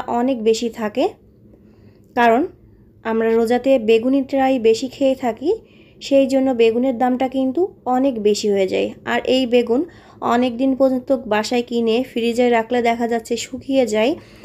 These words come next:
না হলে পচে যায়। তো সেই জন্য আপনারা যদি এখন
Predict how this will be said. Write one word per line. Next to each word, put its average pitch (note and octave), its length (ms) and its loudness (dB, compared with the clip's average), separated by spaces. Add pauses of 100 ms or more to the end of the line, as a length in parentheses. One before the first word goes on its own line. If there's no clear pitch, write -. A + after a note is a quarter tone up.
(140)
না B3+ 140 2
হলে C#4 240 4
পচে C#4 260 2
যায়। F#3 260 -2 (720)
তো C4 140 0
সেই C#4+ 280 4
জন্য C4 300 2
আপনারা B3 460 2
যদি A3+ 260 -2
এখন A#3 380 0